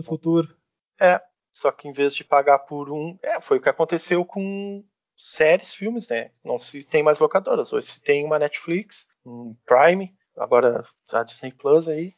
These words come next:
Speaker 1: que tu paga uma assinatura pra ter acesso a um catálogo. E a Microsoft já faz isso dentro do Xbox.
Speaker 2: Sim.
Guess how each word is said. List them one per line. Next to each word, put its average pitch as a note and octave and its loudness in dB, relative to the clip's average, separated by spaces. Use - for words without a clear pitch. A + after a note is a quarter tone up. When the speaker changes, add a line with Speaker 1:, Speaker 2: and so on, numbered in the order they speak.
Speaker 1:
que B2 -16
tu - -16
paga D3+ 2
uma E3+ 0
assinatura E3 -6
pra F3 -4
ter - -10
acesso E3+ -6
a F3+ -2
um F3+ -14
catálogo. G3 -2
E C#3+ -6
a C3+ -2
Microsoft C3 0
já D#3+ -2
faz G3+ -2
isso D#3 -14
dentro B2+ -10
do A#2 -4
Xbox. - -10
Speaker 2:
Sim. B2 -12